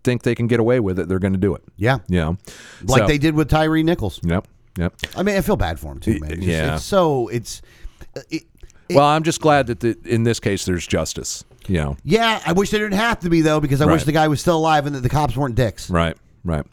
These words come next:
Speaker 1: All right, let's move on 'cause we spent a lot of time on that, and, uh, I wanna talk about this.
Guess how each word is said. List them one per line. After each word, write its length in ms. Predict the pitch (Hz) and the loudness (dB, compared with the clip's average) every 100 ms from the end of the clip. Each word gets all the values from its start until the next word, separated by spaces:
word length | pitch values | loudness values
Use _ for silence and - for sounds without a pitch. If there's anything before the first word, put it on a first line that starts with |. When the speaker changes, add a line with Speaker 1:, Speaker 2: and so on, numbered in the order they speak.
| _ - - - - | _ -20 -20 -6 2
Speaker 1:
All 80 | 127 | 2
right, 100 | - _ _ - | 0 _ _ 2
let's 280 | 151 165 156 | 4 4 4
move 160 | 143 | 2
on 140 | 107 92 | 2 0
'cause 160 | 110 | -2
we 60 | 117 | -2
spent 180 | - 127 | 0 0
a 40 | |
lot 160 | 120 113 | 0 0
of 60 | |
time 200 | - 113 110 | 0 0 0
on 100 | 104 | 0
that, 200 | 104 - | -2 -2
and, 200 | 92 92 | -2 0
uh, 160 | 87 87 _ _ - - - - - - - | 0 -2 _ _ -20 -20 -20 -20 -20 -14 0
I 80 | 139 | 2
wanna 220 | 160 143 | 4 2
talk 240 | 127 113 - | 2 0 0
about 240 | 87 82 | -2 -2
this. 380 | 73 60 - | -6 -8 -12